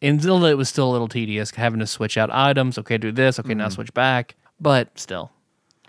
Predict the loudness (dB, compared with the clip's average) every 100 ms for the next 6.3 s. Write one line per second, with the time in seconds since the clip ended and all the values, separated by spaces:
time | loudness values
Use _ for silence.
0 | _ _ 2 4 4 0 -6 -2 0 2
1 | 2 2 4 4 2 -2 -2 2 2 4
2 | 4 4 6 4 2 0 0 0 2 2
3 | 4 0 2 2 2 2 2 0 0 0
4 | 0 -2 -8 _ -2 0 0 2 4 2
5 | 0 -2 -2 -2 0 -2 -2 -4 -6 -6
6 | -4 -4